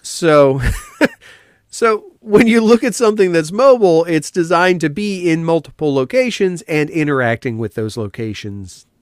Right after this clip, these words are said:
accordingly. So the applications have to be co-, cognizant of that fact. So I, I kinda get why things are different, and I understand that, but I completely agree with your,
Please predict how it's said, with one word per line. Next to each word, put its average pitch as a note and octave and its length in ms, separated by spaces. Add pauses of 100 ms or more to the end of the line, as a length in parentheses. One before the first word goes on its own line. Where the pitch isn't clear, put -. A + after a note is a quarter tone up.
(180)
accordingly. G#2+ 680 (1120)
So - 140
the F3+ 140
applications F#3 600
have C#3 180
to C3+ 80
be A#2 380 (140)
co-, C#3 280 (120)
cognizant C#3+ 540
of G2+ 100
that F#2+ 220
fact. C3 640
So D3 200
I, D3 160 (160)
I C3+ 80
kinda G#3+ 540
get G#2 340 (760)
why A2 300
things F#2+ 300
are F2+ 60
different, E2 440
and B2+ 140
I G#3+ 60
understand D3 440
that, F#2+ 140
but G#2 80
I G#2 80
completely D#3+ 500
agree D3 300
with B2 180
your, G2+ 80